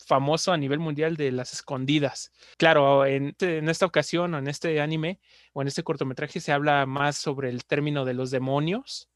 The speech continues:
demonios, este, mitología japonesa, cómo unos niños se adentran a este juego y, y empiezan,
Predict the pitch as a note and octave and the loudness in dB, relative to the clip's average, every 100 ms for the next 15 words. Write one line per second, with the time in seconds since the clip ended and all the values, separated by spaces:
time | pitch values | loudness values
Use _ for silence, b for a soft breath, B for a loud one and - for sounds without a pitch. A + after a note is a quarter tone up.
0 | _ - C#3 C#3 D#3 C#3+ - C#3+ - - | _ -8 -4 -2 -2 -4 -8 -10 -12 -10
1 | C3+ B2+ B2 A#2+ A#2+ - C#3 C3+ C3 - | -8 -6 -6 -8 -10 -12 -8 -8 -4 -6
2 | E3 D3 C3+ D3 - b _ - E3 E3+ | -4 -6 -6 -6 -8 b _ 2 6 6
3 | F3+ F3+ E3 E3+ F3 E3+ - C#3+ C#3+ D3+ | 6 6 6 4 2 2 2 0 0 0
4 | D#3+ C#3 C#3+ C#3+ - D3+ E3+ F3 F3+ G3+ | 0 0 0 -2 -2 -2 0 0 0 -2
5 | C#3+ B2+ C3+ C3+ C3 D3 - D3 C3+ | -2 -6 -4 -4 -2 -2 -2 -4 -4